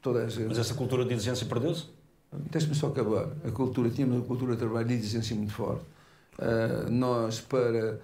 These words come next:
Speaker 1: na realidade, recuperarmos o Benfica, trabalhámos muito, muito, mas todos. Não, foram os profissionais, a comissão executiva, todos os profissionais do Benfica, toda a gente trabalhou muito para recuperar o Benfica e para trazer-o para cima, não é?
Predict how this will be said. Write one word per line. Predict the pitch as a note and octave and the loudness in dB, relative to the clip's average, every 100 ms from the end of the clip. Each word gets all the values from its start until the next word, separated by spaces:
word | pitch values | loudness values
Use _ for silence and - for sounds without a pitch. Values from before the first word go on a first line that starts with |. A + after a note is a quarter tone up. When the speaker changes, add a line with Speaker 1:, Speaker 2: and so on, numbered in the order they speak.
| - | -6
Speaker 1:
na | A#2 | -2
realidade, | A2+ B2 A2+ A#2 A2 G#2+ A2 A2 - - - _ | 2 2 2 2 0 -2 -6 -10 -12 -20 -20 _
recuperarmos | G#2 A2+ A#2 A#2+ A#2+ A#2+ A#2 | -4 -2 -2 0 0 2 0
o | |
Benfica, | A2 A2+ A#2+ A2 A2 | 0 0 0 0 -2
trabalhámos | G2+ C3+ B2+ B2+ A#2+ B2 | -2 0 2 2 2 2
muito, | G#2 B2 B2 A2 A#2 | 2 2 2 0 2
muito, | A#2 A#2 | 2 2
mas | A#2+ | 0
todos. | - C3 G2 - - _ | 0 0 0 -4 -16 _
Não, | - A2 A2+ A#2 A2 G#2+ A2 A2 - - - | -10 -6 -4 -4 -6 -8 -8 -10 -18 -20 -4
foram | A#2+ | -2
os | A2 | -2
profissionais, | A2+ - A2+ B2 C3 B2+ | -4 -2 0 2 2 2
a | A#2+ A#2 A2+ - | 0 0 0 -2
comissão | A2 G2+ A#2 | -4 -2 -2
executiva, | G#2 - C#3 C#3 C3 C3 - - - | -2 0 2 4 2 -2 -8 -18 0
todos | A#2+ A2+ | 0 0
os | |
profissionais | G#2 - A#2+ A2+ | -4 0 2 2
do | A2+ | 0
Benfica, | G#2+ G#2+ C#3 C#3 C3 - - | -2 2 2 2 -2 -6 0
toda | D#3 C3+ | 2 2
a | |
gente | G#2+ C3 | 2 0
trabalhou | B2+ B2 B2 A#2+ | 0 0 0 0
muito | B2 C3 | 0 -2
para | B2+ A#2+ | -2 -6
recuperar | - A2+ | -2 0
o | |
Benfica | G#2+ G#2+ B2 A#2 | 0 0 -2 -2
e | |
para | A#2 | -4
trazer-o | B2 G2+ G#2+ | -4 -2 -4
para | G#2 | -4
cima, | F#2+ F#2 F#2 | -6 -6 -6
não | |
é? | A2 | -6